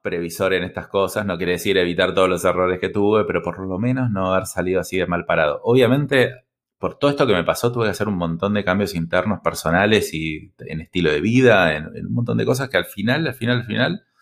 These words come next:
yo creo que me terminaron haciendo mejor que peor. Pero bueno,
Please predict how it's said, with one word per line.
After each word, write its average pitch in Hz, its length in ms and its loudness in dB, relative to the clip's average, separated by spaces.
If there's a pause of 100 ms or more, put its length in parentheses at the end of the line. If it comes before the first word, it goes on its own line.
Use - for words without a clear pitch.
(360)
yo 98 140 0
creo 98 140 6
que 87 80 2
me 85 80 0
terminaron 87 440 0
haciendo 92 560 -2 (140)
mejor 95 640 0 (120)
que 82 120 0
peor. 80 360 4 (600)
Pero 95 180 6
bueno, 87 400 4